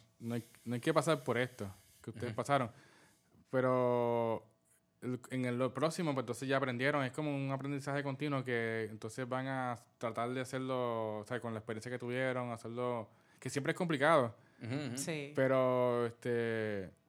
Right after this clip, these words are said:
Speaker 1: me imagino que fue mucho mejor, ¿no? El otro que abrieron, o más.
Speaker 3: Pues, pues sí, la realidad es que nosotros, la vida como que nos movió a eso así sola. Nosotros no teníamos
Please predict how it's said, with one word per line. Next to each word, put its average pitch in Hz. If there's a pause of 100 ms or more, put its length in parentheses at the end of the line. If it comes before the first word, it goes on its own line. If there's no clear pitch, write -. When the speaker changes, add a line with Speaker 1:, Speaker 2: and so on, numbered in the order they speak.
(760)
Speaker 1:
me 131
imagino 127
que 147
fue 143
mucho 135
mejor, 127
¿no? 131 (100)
El 110
otro 117
que -
abrieron, 110
o 95 (220)
más. 110 (840)
Speaker 3:
Pues, 180
pues 185
sí, 247
la 208
realidad 180
es 262
que 302
nosotros, 202
la 190
vida 180
como 254
que 220
nos 196
movió 160
a 185
eso 196
así 185
sola. 180
Nosotros 156
no 185
teníamos 175